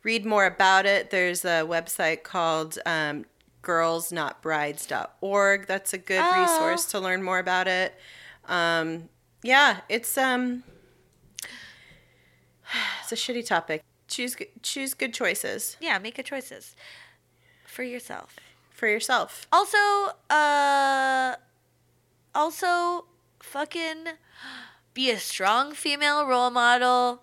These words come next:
Speaker 2: If you're a, a female, if you're a male, be very open about fe-, about females that you know. Let them make their own choices.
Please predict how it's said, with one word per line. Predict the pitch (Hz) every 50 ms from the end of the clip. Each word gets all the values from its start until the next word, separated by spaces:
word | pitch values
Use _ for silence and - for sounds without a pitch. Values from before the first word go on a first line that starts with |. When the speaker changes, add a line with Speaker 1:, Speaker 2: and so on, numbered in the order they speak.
| _ _
Speaker 2:
If | - 208 -
you're | 202 190 180
a, | 180 175 160 - _ - 147
a | 170 185 180 - - - - _ _
female, | _ - - 247 254 247 262 254 254 247 247 247 240 - -
if | - 202 -
you're | - 196 185 175
a |
male, | 175 185 196 202 208 220 226 226 226 226 226 226 -
be | 226 208 208 208 208 208 196 185 - _ _ _ _ _ - 202
very | 196 185 220 214 214 214 208 196 196 214 208 208 208 196 - - _ -
open | 240 240 233 - 240 240 240 240 240 240 240 233 240 233 - _ _ -
about | 226 226 233 233 220 220 208 -
fe-, | - - 247 233 233 214 - _ _ _ _
about | - 214 208 220 208 202 196 - _ _ _ _ _
females | - - 254 247 240 247 240 240 233 226 214 214 220 - - - - - - - - -
that | - 202 185
you | 214 247 269 269 262
know. | 262 254 254 247 247 247 226
Let | 233 208 - -
them | - 214 226 226
make | 240 240 233 233
their | - 226 226
own | 220 214 220 220
choices. | - - 220 208 208 208 - 220 214 208 208 208 202 202 202 - - -